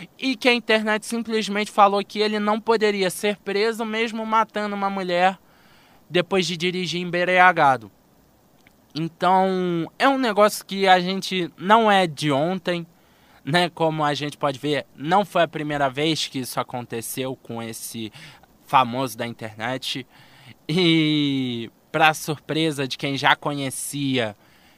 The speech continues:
é, o caso do Unterweger e não conhecia o desse menino, também não foi a última vez que a mídia se esforçou pra tirar um cara da prisão por causa de um motivo completamente louco.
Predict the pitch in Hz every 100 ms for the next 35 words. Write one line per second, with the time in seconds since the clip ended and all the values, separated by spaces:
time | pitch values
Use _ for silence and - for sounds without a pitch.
0 | _ _ - 139 131 120 - 135 - 135
1 | 135 120 127 120 123 123 120 123 120 127
2 | 120 120 120 127 135 131 120 - 127 117
3 | 117 - 117 117 165 175 123 - 143 139
4 | 151 160 175 160 165 160 160 160 170 156
5 | 131 139 156 151 - - - - _ _
6 | - 151 147 147 143 147 170 220 254 202
7 | 240 214 165 - 226 254 - 208 - 208
8 | 214 208 208 208 208 208 202 190 190 180
9 | 165 143 180 220 247 _ _ _ _ -
10 | - _ _ - 208 165 - 202 233 208
11 | 202 214 202 170 226 - 196 208 208 196
12 | 196 - 170 165 151 - -